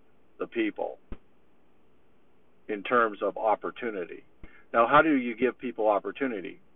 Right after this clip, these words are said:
Well, you create jobs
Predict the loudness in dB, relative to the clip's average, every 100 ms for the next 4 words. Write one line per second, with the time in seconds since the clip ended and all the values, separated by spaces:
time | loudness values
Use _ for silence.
0 | _ 0 2 2 0 -8 -20 -20 -20 -20
1 | -20 -20 -20 -20 -20 -20 -12 -4 -2 -4
2 | 2 8 8 6 2 -12 -20 -20 -20 -20
3 | -20 -20 -20 -20 -20 -20 -20 -20 -20 -14
4 | -12 -8 4 8 8 8 4